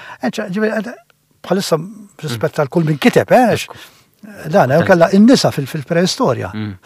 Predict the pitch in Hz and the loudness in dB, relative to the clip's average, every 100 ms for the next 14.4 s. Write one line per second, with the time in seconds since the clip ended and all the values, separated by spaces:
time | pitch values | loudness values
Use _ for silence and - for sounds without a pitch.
0 | - 165 170 135 131 - - - 175 - | -10 -8 -6 -6 -10 -18 -20 -10 -8 -4
1 | - 165 175 190 - 185 113 165 170 170 | -2 2 2 2 2 4 4 4 4 2
2 | 185 - 254 139 - 107 104 - 147 147 | 0 0 -2 -4 -8 -16 -12 -10 -4 -2
3 | 147 170 147 160 151 - 160 156 151 139 | -2 -2 -2 -4 -4 -4 -2 -2 0 0
4 | 139 135 127 - - - 170 160 - - | 0 0 -4 -14 -20 -16 -12 -10 -8 -4
5 | 214 - - 214 196 226 139 156 139 147 | -2 -2 -4 -4 -2 0 0 -2 -6 -8
6 | 127 135 127 127 156 135 - 117 - 170 | -8 -8 -10 -10 -10 -10 -8 -8 -8 -8
7 | - - 139 143 131 123 110 104 110 - | -10 -8 -6 -4 -4 -4 -4 -4 -6 -8
8 | 113 156 127 98 95 117 120 151 131 113 | -6 -4 -4 -6 -6 -8 -8 -6 -4 -6
9 | 104 113 104 - 87 104 - - - - | -8 -10 -10 -8 -8 -10 -20 -20 -20 -10
10 | 113 107 113 127 139 160 113 95 95 95 | -6 -4 -4 -6 -2 0 0 -4 -10 -8
11 | 110 104 - 151 - - 151 165 175 139 | -8 -8 -6 -6 -6 -4 -2 -2 -4 -6
12 | 139 135 143 135 101 101 101 139 123 131 | -6 -6 -4 -4 -6 -10 -10 -8 -6 -8
13 | 120 123 120 113 117 117 110 117 - 110 | -8 -8 -8 -10 -10 -10 -10 -12 -12 -14
14 | 107 104 104 | -12 -14 -16